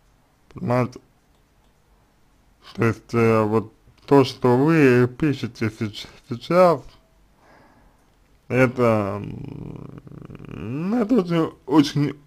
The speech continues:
общее как-то, знаете. Вот. Это я понимаю, что, может быть, э, может быть, это и,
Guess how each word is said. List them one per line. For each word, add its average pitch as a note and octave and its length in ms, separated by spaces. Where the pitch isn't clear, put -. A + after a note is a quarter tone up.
общее C#3 680
как-то, A2 560
знаете. A2 560
Вот. A2 500
Это A2 180
я A#2+ 80
понимаю, C#3 420
что, G#2+ 400
может A2 320
быть, A2 360
э, G#2+ 840
может A2 280
быть, A2 180
это A2 300
и, A2 460